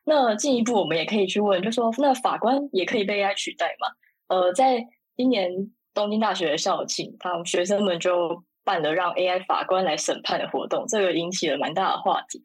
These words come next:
他们就让Chat G P T当法官，然后希望引发同学们跟社会大众去思考，我们到底想要怎么样的司法。在这过程中发现，呃，怎么对A I法官做出指令其实是蛮难的，在，在目前的阶段还是蛮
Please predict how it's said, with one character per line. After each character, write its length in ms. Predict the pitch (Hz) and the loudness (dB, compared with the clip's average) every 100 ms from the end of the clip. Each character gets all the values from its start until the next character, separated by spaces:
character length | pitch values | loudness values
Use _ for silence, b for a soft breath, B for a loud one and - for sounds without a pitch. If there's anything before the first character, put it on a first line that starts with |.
| B | B
他 80 | 247 | -4
们 80 | 226 | 0
就 100 | 220 | 2
让 140 | 202 | 0
Chat 180 | 202 - | 0 -2
G 120 | - | -2
P 80 | - | -2
T 80 | 170 | -2
当 200 | 156 170 | -2 -4
法 220 | - - - | -2 -4 -2
官， 180 | 113 - _ | -4 -4 _
然 80 | - | 0
后 80 | 180 | 0
希 140 | 196 | 2
望 180 | 202 185 | 0 0
引 80 | 165 | -2
发 160 | 185 185 | -2 -2
同 260 | 185 175 202 | 0 -2 0
学 100 | 190 | 0
们 220 | 190 170 | 0 2
跟 320 | 190 185 196 | 2 2 -2
社 260 | - 208 - | -2 -2 0
会 160 | 208 - b - | -2 -2 b -2
大 140 | 196 | 0
众 220 | 196 185 | 0 -2
去 160 | 196 196 | -2 -4
思 260 | - 262 | -2 -4
考， 240 | 269 208 - _ | -2 -4 -6 _
我 80 | 175 | -4
们 120 | 185 | 0
到 120 | 190 | 0
底 100 | 190 | 0
想 160 | 185 175 | -2 -2
要 100 | 185 | -2
怎 140 | 185 | -2
么 60 | 156 | -4
样 100 | 170 | -4
的 80 | - | -4
司 260 | - 151 - | -6 -8 -8
法。 80 | - - _ | -10 -12 _
在 100 | 330 | 0
这 140 | 330 330 | 2 4
过 160 | 311 | 2
程 180 | 220 190 | 2 0
中 160 | 196 202 | 0 0
发 200 | 202 190 | 0 0
现， 280 | 190 185 - - | -2 -6 -8 -4
呃， 200 | 170 165 | -2 0
怎 120 | 175 | 0
么 100 | 180 | 0
对 120 | 233 247 | 2 2
A 140 | 247 | 2
I 100 | 254 | 2
法 160 | 226 185 | 2 0
官 180 | 190 | -2
做 180 | 214 214 | -2 -2
出 160 | 190 190 | -2 -6
指 200 | 190 156 | -6 -4
令 160 | 185 190 | -2 0
其 200 | 175 151 | 0 -2
实 80 | - | -2
是 260 | 202 170 170 | -2 -2 -4
蛮 200 | 143 170 | -4 -2
难 240 | 170 - - | -2 -2 -8
的， 160 | - - - | -12 -14 -6
在， 140 | 220 - | -4 0
在 100 | 220 | 0
目 160 | 208 | 0
前 240 | - 147 151 | 0 -4 -4
的 100 | 165 | -2
阶 160 | 185 | -2
段 120 | 180 175 | -2 -2
还 140 | 170 | -2
是 140 | 185 | -2
蛮 160 | 175 | -4